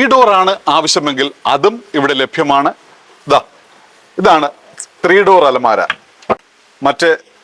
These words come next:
അലമാരകളെ പോലെ തന്നെ വലിയ സ്പേസ് ഉണ്ട്, പിന്നെ ലോക്കർ സൗകര്യം, അതുപോലെ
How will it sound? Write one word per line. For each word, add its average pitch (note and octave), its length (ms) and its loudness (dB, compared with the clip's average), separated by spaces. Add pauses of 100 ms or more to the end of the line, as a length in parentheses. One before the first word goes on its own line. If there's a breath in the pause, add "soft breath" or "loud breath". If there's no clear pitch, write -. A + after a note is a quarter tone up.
(140)
അലമാരകളെ D#3+ 500 2
പോലെ D#3+ 240 2
തന്നെ D#3+ 200 -2 (560)
വലിയ D#3+ 240 0 (300)
സ്പേസ് D3+ 420 -2
ഉണ്ട്, D#3+ 180 0 (320)
പിന്നെ C#3+ 240 -2
ലോക്കർ C#3 300 0
സൗകര്യം, D#3+ 400 2 (480)
അതുപോലെ D#3 340 0